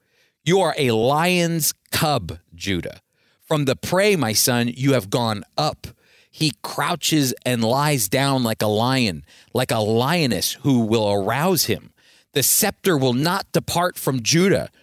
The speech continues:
nor the ruler's staff from between his feet, until he comes to whom it belongs.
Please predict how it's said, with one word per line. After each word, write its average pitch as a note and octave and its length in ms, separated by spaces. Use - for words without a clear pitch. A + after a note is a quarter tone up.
nor D3+ 240
the C#3+ 300
ruler's E3+ 540
staff F3+ 400
from C3+ 200
between D#3 480
his C3+ 220
feet, - 380
until D#3 640
he F3 160
comes G3+ 400
to C#3+ 120
whom F#3 260
it D#3+ 100
belongs. C#3+ 680